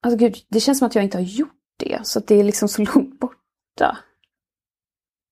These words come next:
Antingen så skulle jag känna något så här... Uh, nej. Om det verkligen var så här, något extremt, typ, verkligen så här, du går emot mina värde-, eller liksom, vi har inga sam-, inte samma värderingar, eller liksom...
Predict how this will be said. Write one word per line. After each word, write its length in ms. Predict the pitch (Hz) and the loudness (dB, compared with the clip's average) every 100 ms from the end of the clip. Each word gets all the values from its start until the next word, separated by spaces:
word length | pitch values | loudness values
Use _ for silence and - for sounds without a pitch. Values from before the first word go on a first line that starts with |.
| _ | _
Antingen 440 | 262 262 262 269 285 | 2 2 6 4 4
så 100 | 277 | -2
skulle 220 | - 254 | 0 2
jag 100 | 233 | 2
känna 640 | 233 214 180 65 - 50 - _ - - - - - - | 0 -2 -2 -2 -4 -6 -12 _ -18 -18 -18 -20 -16 -8
något 320 | 214 202 - | -8 -8 -8
så 100 | - | -6
här... 380 | - - - - _ _ _ _ _ _ | -2 -2 -4 -10 _ _ _ _ _ _
Uh, 200 | 254 330 - - _ _ _ _ _ _ _ _ _ | 2 2 0 -10 _ _ _ _ _ _ _ _ _
nej. 420 | 98 - 113 - _ _ _ _ _ _ _ _ _ _ _ - | -2 0 0 -4 _ _ _ _ _ _ _ _ _ _ _ -2
Om 180 | 220 208 | 2 4
det 160 | 214 | 2
verkligen 500 | - 202 202 202 180 | 2 2 2 2 -2
var 140 | 170 175 | -2 -2
så 140 | - | -2
här, 140 | - - - | -4 -6 -8
något 280 | 196 - 190 | -8 -6 -10
extremt, 760 | - - - 226 214 156 - | -10 -10 0 2 2 0 -2
typ, 300 | - - - | -4 -4 -2
verkligen 440 | 208 180 175 202 214 | 2 2 2 -4 0
så 100 | 196 | 0
här, 60 | |
du 140 | 180 190 | 0 -2
går 160 | 196 | 2
emot 300 | 196 180 180 | 0 0 -2
mina 240 | 190 170 160 | -2 0 -2
värde-, 320 | 165 185 - | 0 0 2
eller 180 | 202 196 | 0 2
liksom, 260 | 170 180 165 | 0 -2 2
vi 120 | 190 | 4
har 60 | 180 | 4
inga 180 | 180 | 2
sam-, 240 | 175 170 165 | -2 -6 -2
inte 180 | 202 185 | -4 -2
samma 220 | 190 175 | -2 -2
värderingar, 720 | 165 160 165 160 143 139 - | -4 -2 -2 -2 -4 -4 -4
eller 240 | - - - | -4 -4 -4
liksom... 400 | - - - | -4 -6 -6